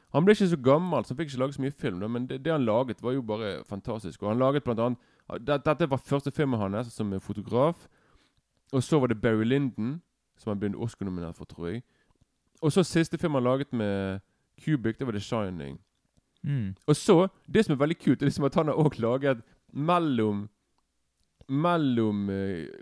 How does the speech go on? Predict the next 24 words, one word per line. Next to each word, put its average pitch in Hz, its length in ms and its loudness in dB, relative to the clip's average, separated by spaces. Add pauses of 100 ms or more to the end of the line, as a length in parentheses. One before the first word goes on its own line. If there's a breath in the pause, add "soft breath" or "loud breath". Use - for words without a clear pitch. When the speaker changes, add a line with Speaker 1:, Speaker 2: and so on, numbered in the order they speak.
Speaker 1:
klokk-, 143 340 -2
nei, 120 120 -4 (280)
mellom 139 380 0
Barry 107 220 2
Lyndon 117 500 -2
og, 92 320 -8
eh, 82 380 -6 (800)
og, 87 340 -6
eh, 85 320 -6 (480)
The 104 80 -6
Shining, 117 640 -2
eller 160 140 0
nei, 202 240 2
etter 190 180 -4
The 139 100 -4
Shining, 147 280 -2
tror 110 120 -2
jeg, - 40 -8 (200 soft breath)
så - 140 0
laget 131 240 4
han 143 100 -2
faktisk, 123 380 -2 (380)
da, 151 140 4 (160)
han, 139 220 -4